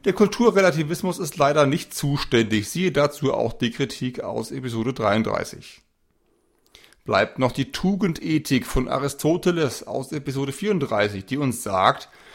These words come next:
dass wir ein guter Mensch sein sollen, also gute Charaktereigenschaften trainieren müssen. Aber welche sollen das sein?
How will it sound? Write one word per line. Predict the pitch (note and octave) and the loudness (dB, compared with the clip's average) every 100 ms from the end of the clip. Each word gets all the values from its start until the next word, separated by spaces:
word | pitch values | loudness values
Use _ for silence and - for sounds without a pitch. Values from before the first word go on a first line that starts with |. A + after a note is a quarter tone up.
| - _ | -20 _
dass | D#3 D3 | -4 -2
wir | G3+ | -2
ein | F#3 | -2
guter | G3+ G3+ | 2 4
Mensch | F3 F3+ | 4 4
sein | D3 C3+ A#2+ | 6 6 6
sollen, | G#2+ G#2 G2 G#2 | 6 6 4 0
also | A#2 A2+ | 0 0
gute | D#3 E3 - | 0 -2 0
Charaktereigenschaften | C#3 C#3+ C#3+ - - C#3 A#2+ B2+ C3+ B2 C3+ | 0 2 2 2 -2 -2 -4 -2 -2 -2 -4
trainieren | - B2+ A#2 A2+ | -2 0 2 2
müssen. | G2+ G2+ F#2 F#2+ A2+ _ _ _ _ _ _ _ - | 0 -4 -8 -12 -14 _ _ _ _ _ _ _ -8
Aber | C3 B2 A2+ F#2+ F2+ | -4 2 2 2 -4
welche | G#2+ A2+ A#2 A#2+ | 2 2 0 -4
sollen | G2 G#2+ G#2+ G#2+ G#2 | -2 2 4 4 0
das | G2 - | -2 -2
sein? | - D3 F3+ F#2+ F#2 | -2 -4 -4 -6 -8